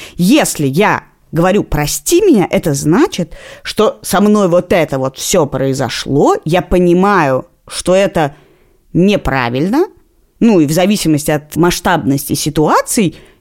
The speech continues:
это меня меняет. Иначе я не понимаю, что значат эти слова.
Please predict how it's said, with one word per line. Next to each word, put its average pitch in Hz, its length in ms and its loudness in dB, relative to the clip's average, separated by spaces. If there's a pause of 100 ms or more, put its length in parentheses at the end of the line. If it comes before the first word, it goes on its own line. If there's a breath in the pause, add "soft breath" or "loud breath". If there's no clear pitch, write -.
(120)
это 196 180 -2
меня 214 220 2
меняет. 302 420 2 (260)
Иначе 208 360 2
я 233 60 4
не 226 100 2
понимаю, 220 440 0 (200 soft breath)
что - 260 -2
значат 202 500 -2
эти 131 180 -6
слова. - 400 -8